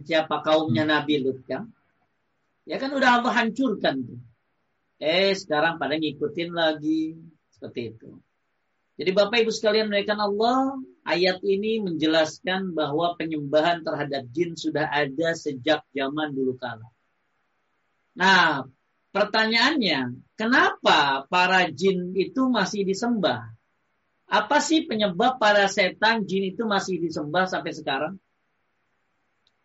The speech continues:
Speaker 1: Padahal di antara jin-jin yang sudah disembah ini sudah masuk Islam. <clears throat>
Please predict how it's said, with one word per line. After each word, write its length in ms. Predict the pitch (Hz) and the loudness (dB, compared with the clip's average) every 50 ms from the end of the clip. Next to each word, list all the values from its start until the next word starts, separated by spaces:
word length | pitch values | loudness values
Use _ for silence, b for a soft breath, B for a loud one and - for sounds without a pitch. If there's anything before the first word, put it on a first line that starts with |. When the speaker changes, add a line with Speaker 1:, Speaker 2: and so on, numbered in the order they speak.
| _ _ _ _ _ _ _ _ _ _ _ _ _ _ _ _ _ _ _ _ _ _ _ _ _ _ _ _ _ _ _ _ _ _ _ _ _ _ | _ _ _ _ _ _ _ _ _ _ _ _ _ _ _ _ _ _ _ _ _ _ _ _ _ _ _ _ _ _ _ _ _ _ _ _ _ _
Speaker 1:
Padahal 640 | 180 190 180 165 160 143 139 165 226 277 302 302 269 | 0 0 2 2 2 2 2 4 4 4 4 4 2
di 160 | 220 214 196 | 2 2 4
antara 400 | 180 175 175 156 180 170 170 170 165 - | 4 2 2 2 2 2 2 2 0 0
jin-jin 480 | 170 185 156 151 143 - 269 320 339 311 285 | 0 0 0 -2 -2 0 2 2 2 2 2
yang 140 | 247 214 196 | 0 0 0
sudah 240 | - 196 190 185 180 | 0 0 2 2 2
disembah 480 | 170 165 165 - 190 165 160 160 156 151 | 2 0 -2 -4 -4 -2 0 0 2 2
ini 160 | 180 254 349 | 2 0 -2
sudah 240 | - - 202 180 180 | 0 0 2 2 2
masuk 240 | 185 190 208 226 | 2 0 0 0
Islam. 480 | 233 330 330 - 269 233 220 220 214 - - _ _ _ _ _ | 0 0 -2 0 0 -2 -2 -4 -6 -12 -18 _ _ _ _ _
<clears throat> 400 | - 247 269 233 190 156 123 113 | 2 2 4 4 2 0 -6 -8